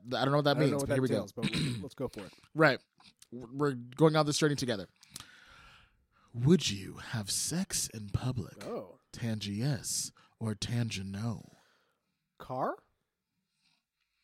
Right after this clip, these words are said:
Speaker 2: Does that count?
Speaker 1: It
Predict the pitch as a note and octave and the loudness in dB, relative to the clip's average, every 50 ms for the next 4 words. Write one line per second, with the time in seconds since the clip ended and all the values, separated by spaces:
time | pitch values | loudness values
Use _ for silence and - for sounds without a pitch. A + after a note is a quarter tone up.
0 | _ _ - C#3 F#3+ A3 - - C#4+ B3 F4 A4 - _ _ _ _ _ _ _ | _ _ -6 -2 -2 -2 -2 -2 -4 -4 -4 -6 -10 _ _ _ _ _ _ _
1 | _ _ _ _ _ _ _ _ _ _ _ _ _ _ _ _ _ - - _ | _ _ _ _ _ _ _ _ _ _ _ _ _ _ _ _ _ -14 -14 _
2 | _ _ _ _ _ _ _ _ _ _ _ _ - F#3 F#3+ E3+ | _ _ _ _ _ _ _ _ _ _ _ _ -6 -4 -4 -4